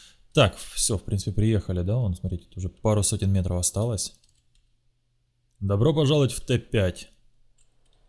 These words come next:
Вот просто остановлюсь, я хочу понять, куда это. А, я понял весь смысл.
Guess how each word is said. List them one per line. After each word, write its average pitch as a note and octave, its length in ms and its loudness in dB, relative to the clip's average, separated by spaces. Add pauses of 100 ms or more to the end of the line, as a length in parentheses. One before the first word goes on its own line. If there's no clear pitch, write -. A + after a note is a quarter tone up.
(2000)
Вот G#2+ 140 0
просто C#3+ 260 4
остановлюсь, C#3 560 4
я A#2+ 60 4
хочу - 180 0
понять, A#2 400 2
куда G#2+ 500 2
это. F2 320 -4 (3000)
А, B2 260 8
я G#2 140 8
понял A2+ 440 4
весь G2 220 4
смысл. G#2 560 2